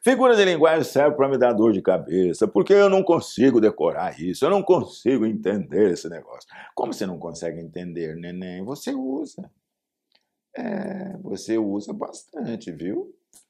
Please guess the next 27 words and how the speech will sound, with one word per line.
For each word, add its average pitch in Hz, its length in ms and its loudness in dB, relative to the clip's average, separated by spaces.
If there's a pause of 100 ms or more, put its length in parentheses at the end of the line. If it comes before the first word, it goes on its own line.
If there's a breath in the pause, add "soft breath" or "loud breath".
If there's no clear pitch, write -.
(340)
Pode 113 240 2
ter 131 160 4
certeza - 640 0
que 180 80 -10
você 82 300 -6
usa 78 240 -6
bastante. 69 560 -14 (320 soft breath)
Porque 190 240 2
todos - 420 0
nós 98 240 0
usamos. 73 640 -8 (140)
É, 120 340 4
pra 135 180 0
montar 131 680 2
uma 101 140 -2
estrutura, 90 720 -2
por 73 160 -10
exemplo, 78 420 -8 (720 soft breath)
pra 123 100 4
fazer 135 400 2
um 131 140 0
comentário, 87 960 0 (340 soft breath)
pra 147 720 4
fazer 143 320 2
uma 147 160 2
comunicação 104 800 -2
qualquer, 87 720 0